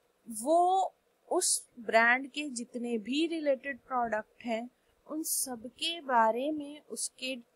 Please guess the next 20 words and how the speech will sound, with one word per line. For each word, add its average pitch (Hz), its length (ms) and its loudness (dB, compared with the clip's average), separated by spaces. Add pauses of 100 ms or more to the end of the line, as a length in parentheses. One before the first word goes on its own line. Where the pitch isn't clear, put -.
(140)
अ, 220 560 6 (200)
decision 240 580 -2
को 254 120 6
effect 208 520 2
करेगी 196 420 -2
जब 226 200 0
वो 214 120 -6
उन्हें 214 180 -4
खरीदने 175 500 -8
जाएगा। - 460 -10 (1120)
For 226 260 8
example, 233 560 -4 (480)
अगर 262 400 4 (100)
आप 240 360 2
Reliance 220 600 2
का 240 180 -2
कोई 220 200 -4
product 190 580 -8
खरीदते 175 540 -12
हैं 175 360 -16